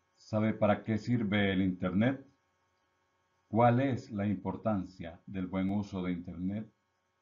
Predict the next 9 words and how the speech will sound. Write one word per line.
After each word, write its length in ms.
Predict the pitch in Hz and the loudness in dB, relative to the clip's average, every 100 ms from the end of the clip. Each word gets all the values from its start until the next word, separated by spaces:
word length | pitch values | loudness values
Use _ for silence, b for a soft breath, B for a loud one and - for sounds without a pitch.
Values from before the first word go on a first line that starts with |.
| _ _ _ _ _ | _ _ _ _ _
¿Ha 100 | 113 | 2
utilizado 520 | 120 131 127 127 123 | 2 2 0 2 4
Internet? 520 | 117 98 98 110 98 - _ _ _ _ _ | 4 2 0 0 0 -6 _ _ _ _ _
¿Para 260 | 90 95 92 | -8 -6 -6
qué? 300 | 98 87 - _ _ _ _ _ _ _ _ _ _ _ _ _ | -8 -10 -14 _ _ _ _ _ _ _ _ _ _ _ _ _
Vamos 260 | 127 156 120 | -2 2 4
a 60 | |
dar 200 | 117 120 | 8 8
una 680 | 120 113 107 98 92 87 82 | 6 4 4 4 2 0 -6